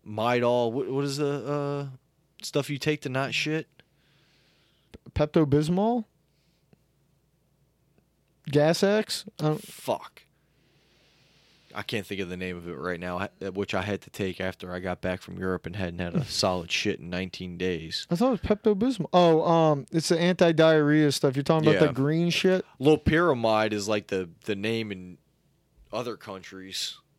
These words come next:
Speaker 2: Yeah.
Speaker 1: I can't remember the name of it.
Speaker 2: My
Speaker 1: but,
Speaker 2: bowel movements are
Speaker 1: but
Speaker 2: pretty
Speaker 1: anyway.
Speaker 2: good, so I normally don't need that.
Speaker 1: Joe would take those before he went and tailgated, so he didn't have to shit in a porta potty. That, that's just next, next level thinking.
Speaker 2: Imodium, A D.
Speaker 1: Imodium, that's it.
Speaker 2: <laughs>
Speaker 1: Boom.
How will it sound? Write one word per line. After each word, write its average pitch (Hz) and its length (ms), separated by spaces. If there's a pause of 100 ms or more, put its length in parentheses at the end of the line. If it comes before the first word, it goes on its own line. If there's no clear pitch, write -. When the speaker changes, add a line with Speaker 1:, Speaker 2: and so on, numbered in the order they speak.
(160)
Speaker 2:
Yeah. 135 220
Speaker 1:
I 127 60
can't 120 120
remember 92 220
the 87 120
name 87 180
of 82 120
it. 85 120
Speaker 2:
My 175 160
Speaker 1:
but, 170 60
Speaker 2:
bowel 160 220
movements 147 440
are - 20
Speaker 1:
but 113 120
Speaker 2:
pretty 139 180
Speaker 1:
anyway. 131 180
Speaker 2:
good, 127 100
so 139 140
I 139 60
normally 127 260
don't 117 180
need 120 180
that. 120 60
Speaker 1:
Joe 117 140
would 110 140
take 110 180
those 104 240
before 101 320
he 101 60
went 98 180
and 80 100
tailgated, 92 520
so 98 140
he 95 80
didn't 98 140
have 98 100
to 151 40
shit - 280
in - 60
a 90 40
porta 101 300
potty. 92 400
That, 107 200
that's 113 220
just 120 180
next, - 380
next 123 260
level 117 220
thinking. 202 200
Speaker 2:
Imodium, 196 440
A 180 200
D. 147 340
Speaker 1:
Imodium, 160 580
that's 147 320
it. 127 160
Speaker 2:
<laughs> 202 80
Speaker 1:
Boom. 151 500